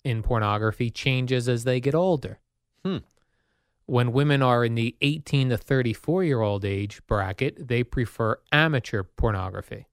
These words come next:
Speaker 1: But starting around the age of thirty-five, these physicians found that their, that the women's interest shifts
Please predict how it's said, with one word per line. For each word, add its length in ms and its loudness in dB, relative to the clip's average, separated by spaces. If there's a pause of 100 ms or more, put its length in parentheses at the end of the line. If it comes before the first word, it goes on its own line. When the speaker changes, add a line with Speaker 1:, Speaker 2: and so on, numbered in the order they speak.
(880)
Speaker 1:
But 140 2
starting 720 0
around 320 4
the 160 2
age 160 0
of 100 2
thirty-five, 960 2
these 320 0
physicians 560 0
found 320 -2
that 240 -4
their, 480 2
that 200 0
the 80 2
women's 420 2
interest 680 0
shifts 460 -4